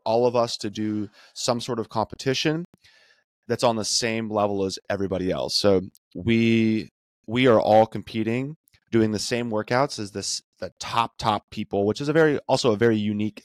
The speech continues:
thing in our space. Nowhere else can you, like, go to a basketball tournament and you're playing, like, with LeBron James and, you know,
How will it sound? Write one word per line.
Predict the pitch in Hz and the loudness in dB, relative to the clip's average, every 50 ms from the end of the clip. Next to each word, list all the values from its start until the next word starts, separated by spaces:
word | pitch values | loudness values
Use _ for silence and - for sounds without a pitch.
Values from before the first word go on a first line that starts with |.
| _ - | _ -6
thing | 110 107 107 117 127 120 - _ - | -4 -4 -4 -6 -8 -12 -14 _ -8
in | 104 | -6
our | 101 101 98 | -4 -4 -4
space. | - - - 127 135 151 160 - - - _ - - - - - - - - - - _ _ _ - | -4 -2 0 2 2 2 2 0 -6 -12 _ -20 -20 -20 -20 -20 -20 -20 -20 -20 -20 _ _ _ -4
Nowhere | 117 123 123 123 113 | 0 2 4 4 6
else | 110 117 120 - | 6 4 2 0
can | - - 110 | -4 -6 -6
you, | 110 110 110 107 | -4 -2 -2 0
like, | 104 98 - | -2 -2 -2
go | - 110 107 | 0 0 2
to | 107 | 2
a | 101 87 | 0 0
basketball | 98 98 101 104 - - 117 113 | 0 -2 -2 -2 -2 0 -2 -2
tournament | - - 127 127 123 131 135 135 - - - | -2 -4 -8 -6 -4 -4 -4 -4 -4 -6 -8
and | 98 98 | -6 -4
you're | 101 101 | -4 -4
playing, | - - - 107 104 101 | -4 -2 -2 -2 0 0
like, | 101 101 98 95 - | -2 -2 -4 -4 -4
with | 104 95 - | -8 -6 -4
LeBron | 98 95 90 95 98 98 101 101 | -4 -4 0 2 2 2 2 0
James | 92 92 95 98 101 110 120 127 120 - - - | -2 -2 -2 -2 -2 -2 -4 -4 -6 -8 -8 -4
and, | 98 98 98 95 95 95 95 - _ _ _ _ _ _ _ _ _ _ | -2 -2 -2 -2 -2 -6 -8 -12 _ _ _ _ _ _ _ _ _ _
you | - 95 98 98 | -8 -4 -2 0
know, | 95 95 92 92 90 | 2 2 2 2 0